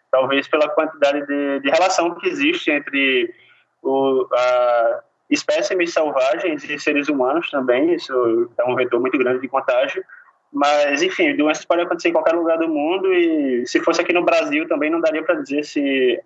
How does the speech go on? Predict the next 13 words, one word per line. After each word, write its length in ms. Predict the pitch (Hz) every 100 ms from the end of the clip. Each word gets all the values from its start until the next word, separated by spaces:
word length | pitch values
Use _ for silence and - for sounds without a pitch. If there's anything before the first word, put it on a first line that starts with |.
| -
alguém 320 | 123 123 135
é 60 | 147
culpado 380 | 147 131 143
ou 60 | 135
alguém 140 | 131
não 80 | 143
é 60 | 143
culpado. 640 | 147 143 123 139 147 131
Enfim, 320 | 123 - 117
alguns 540 | 117 117 123 147 165 143
grupos 380 | - 165 170 175
de 80 |
pessoas, 720 | 175 156 - 139 156 165 -